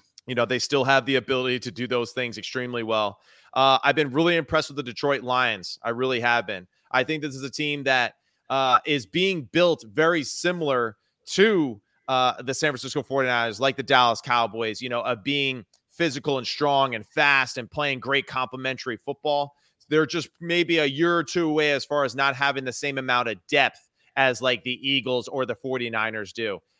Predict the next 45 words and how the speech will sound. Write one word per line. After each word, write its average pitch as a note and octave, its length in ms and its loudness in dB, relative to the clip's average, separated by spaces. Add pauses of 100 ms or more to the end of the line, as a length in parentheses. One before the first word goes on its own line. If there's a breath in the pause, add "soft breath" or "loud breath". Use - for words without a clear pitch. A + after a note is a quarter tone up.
(140)
Uh, B2+ 180 2
so C#3+ 240 0
it's C#3 220 -2
kinda G3 220 0
crazy. E3+ 380 0
It's B2+ 140 -2
very, E3+ 480 0 (300)
I D3+ 80 2
feel G3 160 2
like G3 160 2
the E3+ 80 0
league E3 280 2
is B2+ 120 -4
very D3+ 400 0
N D3 120 4
F D#3 120 -2
C D3+ 280 -6
dominated C3 680 0
to A#2+ 80 -12
some C#3 440 -2
degree A#2 800 -4 (260)
as B2 140 -2
far C3+ 220 2
as, B2+ 120 -2
like, B2 200 0
the B2+ 100 -2
great C3+ 520 2
teams A#2+ 600 -4 (220)
in C#3+ 140 0
the C3 160 0
N B2+ 80 0
F A#2+ 160 0
L B2 240 2
right A2+ 240 0
now G#2 300 0
with A#2 240 -6
those C3 320 -2
three. A#2 500 -4 (300)
Uh, B2 300 2
and D3 100 -2
then D#3+ 100 -4
the D#3 160 0
A F3 220 2
F D3+ 60 -4
C C#3+ 420 -2